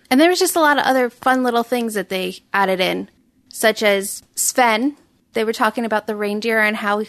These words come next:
everyone loved him and he showed up, but that wasn't his voice. So anytime he made any noise, that actually wasn't the reindeer.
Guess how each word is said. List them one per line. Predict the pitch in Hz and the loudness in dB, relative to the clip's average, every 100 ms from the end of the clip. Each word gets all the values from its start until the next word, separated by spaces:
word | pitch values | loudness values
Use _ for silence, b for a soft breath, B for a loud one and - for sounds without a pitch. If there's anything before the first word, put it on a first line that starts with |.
| - - | -10 -4
everyone | 254 269 247 220 | -2 0 0 2
loved | 202 202 - | 0 -2 -4
him | 196 196 | -6 -4
and | 208 202 | -6 -4
he | 208 202 - b b b b b _ | -4 -6 -12 b b b b b _
showed | - - 233 226 | -4 2 4 4
up, | 202 - | 2 0
but | - 196 | -4 0
that | 208 | 0
wasn't | 233 262 311 277 | 2 2 2 0
his | 302 233 | 0 0
voice. | 254 240 - | 0 0 -2
So | - | -4
anytime | 233 226 233 262 254 | -2 -2 -4 -4 -2
he | |
made | 254 233 | 0 0
any | 226 226 | 0 -2
noise, | 214 226 196 190 | -2 0 0 -2
that | 202 - | -4 -4
actually | 220 - - 226 | -6 -4 -6 -4
wasn't | 202 220 | -4 -6
the | 202 | -6
reindeer. | 185 190 190 170 175 | -6 -6 -6 -8 -10